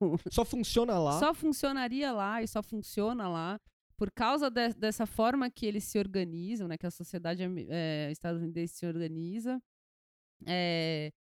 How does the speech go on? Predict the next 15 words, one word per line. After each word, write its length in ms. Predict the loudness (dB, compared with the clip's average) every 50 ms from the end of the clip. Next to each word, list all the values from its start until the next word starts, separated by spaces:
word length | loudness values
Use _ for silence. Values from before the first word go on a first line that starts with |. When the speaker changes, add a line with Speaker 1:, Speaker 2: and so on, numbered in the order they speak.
| _ _ -4
Speaker 2:
eles 460 | -2 0 2 2 0 0 -2 -6 -10 _ _
têm 440 | 2 4 4 4 4 4 4 2 2
um 140 | 2 2 2
re-, 260 | 2 2 2 2 0 -2 -6 -8 -6 -4 -4
é, 800 | -2 -2 0 0 0 0 -2 -4 -6 _ _ _ _ -6 -2
alguém 280 | 0 0 0 0 0 -2
vai 140 | 0 0 0
ouvir 140 | 0 0 -2
e 40 | -4
falar, 320 | -6 -8 -8 -8 -8 -10
"Ah, 40 | -8
mas 220 | -8 -8 -8 -10
lá 120 | -12 -12 -14
também 360 | -12 -10 -10 -8 -6 -8 -8
tem." 340 | -8 -10 -10 -8 -8 -8 -10